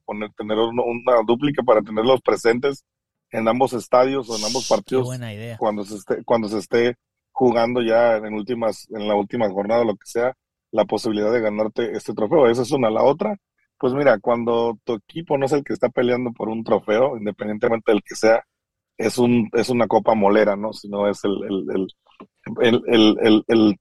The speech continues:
Speaker 1: el trofeo máximo de la liga. Y le digo así porque así es como le dicen los haters. Realmente el Supporter Shield tiene muchísimo, muchísimo valor precisamente por eso, porque está hecho y está, y es entregado, la ceremonia es basada en, en, en los, en los supporters.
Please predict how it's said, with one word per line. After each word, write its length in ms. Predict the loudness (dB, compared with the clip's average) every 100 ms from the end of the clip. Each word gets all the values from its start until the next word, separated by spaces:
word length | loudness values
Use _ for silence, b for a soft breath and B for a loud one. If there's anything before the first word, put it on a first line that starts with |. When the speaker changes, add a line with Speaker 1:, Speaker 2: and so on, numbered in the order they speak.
| 0
Speaker 1:
el 160 | 0
trofeo 320 | 2 4 4
máximo 440 | 4 0 -2 -4 -2
de 40 |
la 100 | -2
liga. 280 | -2 -2 -4 -8 _ _
Y 180 | -6 -2
le 140 | 2 2
digo 180 | 4
así 200 | 2 2
porque 240 | -2 -4 -6
así 100 | -8
es 60 | -8
como 180 | -2
le 120 | 0 0
dicen 180 | -2
los 120 | -4 -2
haters. 420 | 0 0 -4 -10 _ _ _ _
Realmente 540 | 0 4 4 2 -2 -6
el 60 |
Supporter 440 | -8 -6 -2 0 0
Shield 300 | 0 0 0
tiene 160 | -4
muchísimo, 920 | -4 -6 -8 -8 -4 -4 -4 -4 -2
muchísimo 560 | -2 -4 -4 0 4 4
valor 360 | 6 6 4 2 _ _ _ _
precisamente 640 | 2 2 0 2 2 0
por 220 | 0 0
eso, 160 | 0 0
porque 240 | -4 -6
está 420 | -6 4 6 6 6
hecho 440 | 2 2 0 0 _ _ _ _
y 140 | -6 -4
está, 320 | 0 2 2
y 140 | 2 0
es 100 | 0
entregado, 560 | -2 2 4 4 4
la 140 | -2 -4
ceremonia 560 | -6 -6 -6 -4 -4
es 120 | -4
basada 460 | -2 0 2 2 2
en, 80 | -2 -10
en, 240 | -16 -16 -14
en 160 | -8
los, 200 | -6 -6 -10 -10
en 80 |
los 140 | -10 -8
supporters. 520 | -10 0 0 0 -8